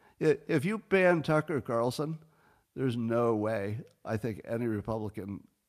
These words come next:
should vote for any funding for Ukraine. That's your problem. Yeah, E U has money. They still have money. They can still drive cars and buy new clothes.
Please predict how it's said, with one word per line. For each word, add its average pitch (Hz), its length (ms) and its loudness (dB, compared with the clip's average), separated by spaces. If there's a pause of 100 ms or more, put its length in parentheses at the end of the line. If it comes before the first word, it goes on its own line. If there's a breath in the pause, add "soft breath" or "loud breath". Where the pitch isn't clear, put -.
should 107 260 -8
vote 101 280 -2
for 101 160 -6
any 98 180 -4
funding 101 400 -8
for 92 140 -12
Ukraine. 95 580 -8 (480 soft breath)
That's 170 160 -2
your 214 100 -4
problem. 98 380 -2 (1040)
Yeah, 170 220 -2 (280 loud breath)
E 156 200 4
U 180 100 10
has 156 240 6
money. 139 300 0 (640)
They 165 100 4
still 220 200 0
have 190 120 2
money. 151 280 -2 (680)
They 139 140 2
can 131 180 -2
still 131 220 0
drive 127 320 2
cars 123 360 -2
and 104 260 -6
buy 104 160 -2
new 110 140 -2
clothes. 165 500 -8